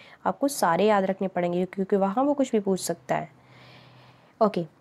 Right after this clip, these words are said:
महानदी बेसिन किस राज्य में अवस्थित है? Your options are झारखंड, छत्तीसगढ़, पश्चिम बंगाल और उड़ीसा। ओके, तो जो महानदी बेसिन है वह है आपका, अ, कहाँ पर है? छत्तीसगढ़ में।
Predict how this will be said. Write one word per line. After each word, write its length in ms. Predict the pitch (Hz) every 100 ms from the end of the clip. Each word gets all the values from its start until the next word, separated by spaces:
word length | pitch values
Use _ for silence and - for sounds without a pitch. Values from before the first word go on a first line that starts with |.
| _ -
महानदी 600 | 226 233 277 294 277 311
बेसिन 440 | 240 226 - 262 277
किस 360 | - 302 294
राज्य 320 | 233 202 208
में 120 | 214 247
अवस्थित 560 | 196 196 202 - 190
है? 120 | 185
Your 260 | 180 185 196
options 360 | - 330 320 294
are 180 | 294
झारखंड, 540 | 262 254 196 196 254 302
छत्तीसगढ़, 560 | 247 - 208 202 240
पश्चिम 420 | 269 226 - 202 190
बंगाल 320 | 180 190 220
और 100 | 254
उड़ीसा। 480 | 285 302 254 175 - _ _ _ _ _ _ _ _ _ _ -
ओके, 280 | 220 196 233 - - - - - -
तो 60 | 254
जो 120 | 277
महानदी 520 | 262 262 285 285 285
बेसिन 420 | 254 226 - 277
है 380 | 269 233 262 - _ _ _ _ -
वह 360 | 202 202 254
है 420 | 269 302 269 208 -
आपका, 420 | 190 - 190 208 247 _ -
अ, 320 | 190 185 180
कहाँ 280 | 185 240 277
पर 160 | 220 202
है? 120 | 202
छत्तीसगढ़ 420 | - 208 269 269
में। 140 | 277